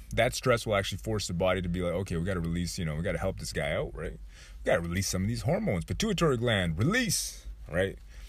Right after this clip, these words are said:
Test level goes out, you get a little bit more of that strength boost. You know, I'm not saying that you're gonna, <laughs>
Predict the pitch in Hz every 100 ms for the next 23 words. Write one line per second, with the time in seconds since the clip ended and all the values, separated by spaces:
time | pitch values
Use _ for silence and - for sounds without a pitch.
0 | - - - 139 117 123 113 107 107 98
1 | 110 151 156 95 90 92 95 95 92 95
2 | 98 95 92 - - 110 107 107 127 151
3 | - - - - - - - - 98 107
4 | 110 98 - 107 98 90 95 92 92 98
5 | - 269